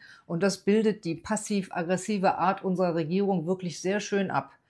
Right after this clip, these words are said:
Der Kanzler nörgelt ja gerne an den Bürgern herum, statt konstruktive und realistische Vorschläge zu machen. Zusammen mit Kommunikator Merkur und Schicksalsanzeiger Mondknoten steht Mars außerdem im Partnerhaus.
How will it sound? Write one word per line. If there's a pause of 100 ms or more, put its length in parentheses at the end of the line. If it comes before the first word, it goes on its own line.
(480)
Der
Kanzler
nörgelt
ja
gerne
an
den
Bürgern
herum,
statt
konstruktive
und
realistische
Vorschläge
zu
machen. (560)
Zusammen
mit
Kommunikator
Merkur
und
Schicksalsanzeiger
Mondknoten
steht
Mars
außerdem
im
Partnerhaus.